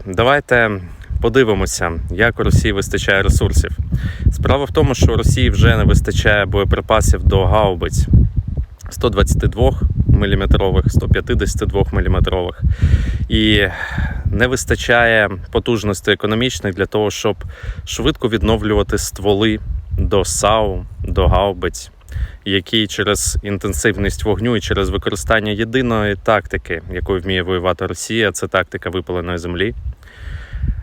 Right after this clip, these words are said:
Е, ця техніка виходить з ладу, а військова промисловість не готова швидко відновлювати її новими стволами, новими боєприпасами. Саме тому Росія, е,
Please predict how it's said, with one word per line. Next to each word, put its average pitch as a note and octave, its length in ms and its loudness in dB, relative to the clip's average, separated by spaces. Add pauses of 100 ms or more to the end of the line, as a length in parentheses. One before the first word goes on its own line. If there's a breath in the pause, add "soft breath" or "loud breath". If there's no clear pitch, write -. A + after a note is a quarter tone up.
(140 loud breath)
Е, F2+ 260 2
ця C#3 160 0
техніка B2 420 0
виходить A2 380 -2
з G#2+ 100 -8
ладу, E2 320 0 (520 loud breath)
а F#2+ 260 2
військова G#2+ 340 -2
промисловість A#2 840 -2
не A2+ 140 -2
готова A2+ 340 0
швидко - 400 -6
відновлювати F2 760 -4 (400)
її F2 500 -2 (880)
новими G2 340 0
стволами, F#2+ 580 -2 (500 loud breath)
новими F#2 320 -2
боєприпасами. F#2 800 -2
Саме C#3 260 0
тому A#2+ 260 -4
Росія, G2+ 500 -2 (800 loud breath)
е, E2+ 400 0